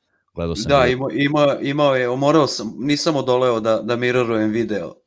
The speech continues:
Speaker 1: I-, ima, on nam je, Gile, sledeći ovde, možemo da ga pogledamo ako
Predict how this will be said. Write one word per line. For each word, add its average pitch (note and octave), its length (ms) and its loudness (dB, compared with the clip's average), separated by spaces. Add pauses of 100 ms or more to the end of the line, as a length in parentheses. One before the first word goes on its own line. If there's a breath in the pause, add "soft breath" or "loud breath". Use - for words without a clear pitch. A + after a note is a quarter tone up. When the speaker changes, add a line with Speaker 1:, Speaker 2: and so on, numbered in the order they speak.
(1500 soft breath)
Speaker 1:
I-, A2+ 160 -14
ima, B2+ 380 4
on A#2+ 200 6
nam B2 180 4
je, A#2+ 140 4 (220)
Gile, B2+ 180 4
sledeći A2+ 520 2
ovde, G#2+ 340 2
možemo G2+ 420 -4
da G2 100 -4
ga F#2+ 120 -2
pogledamo F#2+ 480 -4
ako E2 220 -8